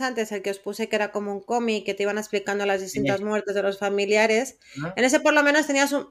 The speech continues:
Speaker 1: no cinemática, pero sí como que tú interactuabas un poco más, te movías, ibas de una
Speaker 2: Era
Speaker 1: habitación
Speaker 2: más
Speaker 1: a otra,
Speaker 2: animado,
Speaker 1: tenías que
Speaker 2: era
Speaker 1: des-,
Speaker 2: más animado, se veía más
Speaker 1: claro, tenías
Speaker 2: tirado.
Speaker 1: que desbloquear una serie de puertas y tal, el juego era como mucho más entretenido. Este al final es como que no puedes hacer más salvo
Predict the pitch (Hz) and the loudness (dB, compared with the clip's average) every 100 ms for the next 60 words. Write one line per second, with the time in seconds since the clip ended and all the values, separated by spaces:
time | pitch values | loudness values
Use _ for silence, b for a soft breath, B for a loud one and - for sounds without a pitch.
0 | - - 233 285 311 240 254 311 294 208 | -10 -4 -2 0 2 4 4 2 2 4
1 | 208 196 208 262 277 233 220 233 247 269 | 4 2 0 0 2 0 2 -2 4 4
2 | 254 233 220 214 214 196 196 202 240 240 | 4 4 4 4 0 -4 -2 2 2 4
3 | 202 190 202 247 214 202 190 190 190 147 | 0 2 4 6 4 4 0 2 6 6
4 | 151 151 147 147 147 151 143 147 147 143 | 8 6 6 4 4 4 6 8 8 8
5 | 143 151 156 139 123 123 120 113 - - | 6 6 4 0 2 4 4 2 -6 -2
6 | 127 127 143 202 302 277 262 269 277 285 | 4 8 8 10 10 8 8 6 8 8
7 | 277 285 269 269 254 254 254 240 233 226 | 8 6 6 8 10 8 4 4 6 6
8 | 220 269 294 277 233 226 285 277 254 226 | 6 6 6 6 4 4 6 8 6 2
9 | 247 247 269 262 262 262 233 233 247 240 | 2 4 4 4 2 2 0 -2 -4 -4
10 | 247 208 196 196 208 196 208 - 240 247 | -2 -2 -2 -2 0 2 0 0 0 0
11 | 240 240 240 - 220 208 208 208 208 226 | 0 0 -2 -4 -6 -4 -2 -2 -2 2
12 | 226 220 220 220 214 220 240 233 202 190 | 2 2 0 0 0 2 2 2 2 4
13 | 190 185 185 175 | 4 4 4 0